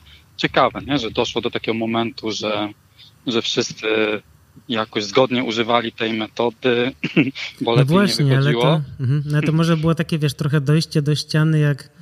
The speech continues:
Speaker 2: na zawodach pływackich kilka lat temu, jak wszyscy zaczęli pływać w tych takich strojach,
Speaker 1: A.
Speaker 2: takich pełnych kostiumach, że nawet mężczyźni
Speaker 1: No, no,
Speaker 2: mieli
Speaker 1: no.
Speaker 2: na sobie takie stroje,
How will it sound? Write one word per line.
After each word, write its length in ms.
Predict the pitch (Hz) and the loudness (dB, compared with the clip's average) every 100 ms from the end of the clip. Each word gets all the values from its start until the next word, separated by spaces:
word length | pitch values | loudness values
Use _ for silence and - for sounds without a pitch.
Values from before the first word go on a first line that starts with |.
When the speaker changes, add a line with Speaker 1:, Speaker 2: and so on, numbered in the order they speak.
| - _ _ - | -20 _ _ -4
Speaker 2:
na 220 | 143 139 | 2 2
zawodach 480 | 139 143 151 156 147 | 4 2 2 4 2
pływackich 680 | - 147 139 156 - 151 127 | 4 4 6 4 2 -6 -2
kilka 300 | 156 143 143 | 0 0 2
lat 220 | 139 - | 0 0
temu, 220 | 151 147 | 2 2
jak 120 | 139 | 2
wszyscy 300 | - 151 - | 0 -4 -2
zaczęli 300 | 131 135 147 | -2 0 0
pływać 360 | 127 151 147 143 | 2 2 2 0
w 40 | |
tych 140 | - 135 | -2 -4
takich 320 | 139 143 127 | -4 -4 -4
strojach, 840 | - - - 151 151 143 135 - - _ - _ | -6 -8 -2 2 4 4 2 -2 -18 _ -20 _
Speaker 1:
A. 200 | - 131 | -2 2
Speaker 2:
takich 180 | 127 135 | 4 2
pełnych 680 | - 165 165 160 160 143 - | 4 6 6 6 6 2 -2
kostiumach, 640 | 160 - - 165 147 131 123 | -2 0 4 4 6 2 2
że 80 | |
nawet 160 | 143 135 | 0 0
mężczyźni 460 | 143 147 - 156 151 | 0 0 0 0 2
Speaker 1:
No, 60 | |
no, 60 | 151 | 4
Speaker 2:
mieli 140 | 151 | 4
Speaker 1:
no. 20 | 147 | 4
Speaker 2:
na 60 | |
sobie 220 | 143 147 147 | 0 -2 -4
takie 240 | 139 147 | -4 -6
stroje, 460 | - 156 147 135 | -6 -2 0 2